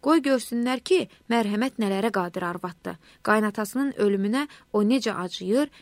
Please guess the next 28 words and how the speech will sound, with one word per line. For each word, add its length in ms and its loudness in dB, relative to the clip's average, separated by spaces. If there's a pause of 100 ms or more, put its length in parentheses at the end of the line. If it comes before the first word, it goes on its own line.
(100)
kədəri 400 0
necə 240 0
də 140 -4
böyükdür. 480 -4 (800)
Ara 200 6
bərədə 380 2
gəzən 320 2
qulağına 420 0
gəlib 280 -2
çatan 360 -2
bəzi-bəzi 540 0
söz-söhbətlərə 800 -4
də 120 -4
son 280 -4
qoyular. 400 -6 (640)
Söhrabla 480 2
onun 180 0
arasından 460 -4
həmişəlik 480 -6
dəydiyini, 560 -6 (280)
ailənin 440 2
dağılmaq 460 -4
üzrə 160 -4
olduğunu 440 -6
düşünənlərin 640 -8
ağızları 540 -6
yumular. 420 -8 (460)
Söhrabın 460 0